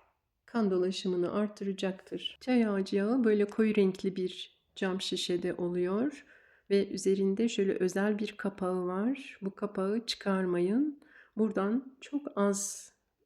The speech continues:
e, dökmek yeterli oluyor. Bakın elimi dokunduğum an hemen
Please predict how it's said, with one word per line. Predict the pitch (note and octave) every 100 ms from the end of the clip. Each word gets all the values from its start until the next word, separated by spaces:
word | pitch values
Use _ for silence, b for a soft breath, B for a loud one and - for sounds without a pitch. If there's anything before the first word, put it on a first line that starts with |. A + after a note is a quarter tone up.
| -
e, | F3+ F3+
dökmek | G3 F#3 G#3+ F3+ -
yeterli | F#3+ F#3 G3+ F#3+ F3+
oluyor. | F#3+ F#3 F#3 F#3+
Bakın | G3+ G3 G#3
elimi | G#3+ A3 G#3+
dokunduğum | A#3+ - A3 G3 G3
an | C4 C4
hemen | A3 G#3